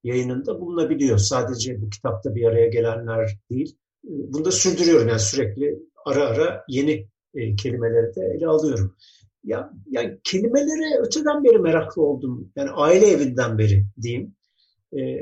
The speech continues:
yani babam da, e, mesleki olarak yazar çizerlikle hiç alakası olmayan birisi olmasına rağmen çok düşkündü kelimelerin imalarına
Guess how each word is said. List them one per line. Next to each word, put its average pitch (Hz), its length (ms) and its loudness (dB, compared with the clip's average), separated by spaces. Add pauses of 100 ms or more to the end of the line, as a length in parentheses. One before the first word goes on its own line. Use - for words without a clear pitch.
(640)
yani 127 220 -4
babam 151 360 4
da, 117 260 2 (180)
e, 139 60 -8 (920)
mesleki 110 600 -2
olarak 123 380 -4
yazar 107 280 0
çizerlikle 117 460 -4
hiç - 180 -6
alakası 117 460 -6
olmayan 120 320 -4
birisi - 280 -6
olmasına 113 680 -4
rağmen 104 360 2 (320)
çok - 240 -10
düşkündü 110 600 2
kelimelerin 107 720 0
imalarına 104 1080 4